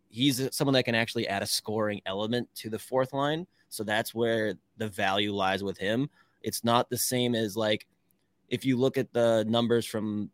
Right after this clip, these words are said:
the past couple of years, that fourth line, they get about, like, eighteen, twenty, twenty-five percent offensive zone faceoffs. They live in their D zone. They don't put up any numbers whatsoever. And even when they have the opportunity to,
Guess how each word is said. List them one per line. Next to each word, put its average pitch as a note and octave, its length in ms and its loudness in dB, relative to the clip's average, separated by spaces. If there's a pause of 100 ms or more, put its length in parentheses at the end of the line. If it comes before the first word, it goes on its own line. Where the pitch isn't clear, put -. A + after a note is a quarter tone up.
the A#2+ 80 -6
past A2 320 2
couple A2+ 180 0
of G#2+ 80 2
years, A2+ 200 4
that G#2+ 200 0
fourth B2 280 2
line, G#2 280 0
they G2 120 0
get A2 140 2
about, G2+ 280 0
like, G#2 240 -2 (100)
eighteen, A#2 720 -2
twenty, G#2+ 480 -4
twenty-five G#2+ 760 -2
percent G#2+ 480 -2 (340)
offensive G#2+ 560 0
zone G2 300 -4
faceoffs. F2+ 640 -6
They A2 140 -2
live A#2 320 2
in A#2+ 100 2
their A2+ 160 0
D G#2+ 220 -6
zone. A#2 200 0
They G2 120 -4
don't G2+ 200 -4
put A2 120 -6
up G2+ 180 -6
any A2+ 220 0
numbers A2 340 0
whatsoever. A#2+ 880 0 (600)
And C3+ 120 2
even C#3 260 4
when B2 140 2
they A2+ 100 0
have A2+ 260 0
the A2+ 80 0
opportunity G#2+ 580 -4
to, A2 100 -8